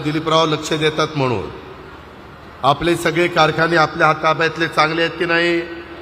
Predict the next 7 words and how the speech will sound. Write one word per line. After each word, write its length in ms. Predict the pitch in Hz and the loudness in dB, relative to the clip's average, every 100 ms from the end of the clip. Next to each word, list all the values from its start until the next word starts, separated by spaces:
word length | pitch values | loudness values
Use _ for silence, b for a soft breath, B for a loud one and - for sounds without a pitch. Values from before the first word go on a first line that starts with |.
| - - - - - - - - | -16 -16 -18 -20 -20 -20 -14 0
आहे. 460 | 143 147 135 101 87 - - - - - - | 4 4 2 -2 -8 -14 -16 -18 -20 -20 -2
आपल्या 320 | 131 139 160 | 2 2 2
बँका 360 | 165 160 160 175 | 2 2 2 2
चांगल्या 360 | 160 165 165 165 | 2 2 2 0
आहेत 120 | 160 | 0
की 80 | 170 | 0
नाही? 360 | 170 175 170 | 2 0 -2